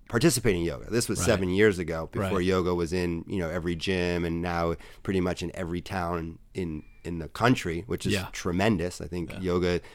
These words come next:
Speaker 1: to me is sort of, I know from my own personal experience, is sort of the gateway drug to spirituality for many of us. If we don't have a religious background or don't identify with that,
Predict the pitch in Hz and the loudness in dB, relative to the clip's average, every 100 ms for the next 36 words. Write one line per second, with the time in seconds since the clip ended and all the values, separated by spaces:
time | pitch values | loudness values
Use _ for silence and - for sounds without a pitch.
0 | - - 95 98 85 - 87 82 78 - | -20 -4 0 2 2 0 -2 -2 -6 -18
1 | - 95 92 90 - 85 92 139 - 120 | -16 -8 -4 -4 -4 -6 4 8 12 12
2 | 104 95 - 98 92 87 - - 87 85 | 12 0 -2 -2 -2 -2 -8 -6 -4 -4
3 | - - - 85 113 95 95 82 92 87 | -8 -12 -8 4 4 4 0 2 2 2
4 | 92 - 95 85 90 92 104 85 80 87 | -2 -2 -2 0 2 6 6 4 -4 -2
5 | 92 107 87 73 69 - - 80 95 90 | 2 4 2 -2 -8 -10 -10 -6 -2 -2
6 | 92 85 82 78 78 82 - 85 - 82 | -2 -4 -4 -4 -6 -8 -4 -6 -4 -8
7 | 80 85 82 76 87 95 - 80 76 71 | -6 -4 -4 -4 -2 -2 -4 -6 -8 -8
8 | 82 82 | -6 -6